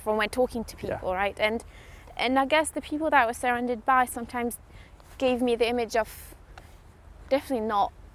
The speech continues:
Speaker 1: playing at the Albert Hall, I'll tell you that. <laughs> And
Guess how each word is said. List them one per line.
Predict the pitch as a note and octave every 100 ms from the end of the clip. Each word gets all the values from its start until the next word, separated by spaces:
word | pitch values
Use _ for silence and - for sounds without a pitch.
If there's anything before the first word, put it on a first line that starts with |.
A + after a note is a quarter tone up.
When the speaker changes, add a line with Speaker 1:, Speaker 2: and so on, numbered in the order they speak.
| - - - - -
Speaker 1:
playing | - B3+ G#3+
at | A#3+
the | G#3+
Albert | G#3+ A3
Hall, | A#3+ B3
I'll | G#3
tell | G#3+ B3
you | A#3+
that. | A#3 A3+ F4 - A#4+ C5+
<laughs> | - -
And | C4 C4 C4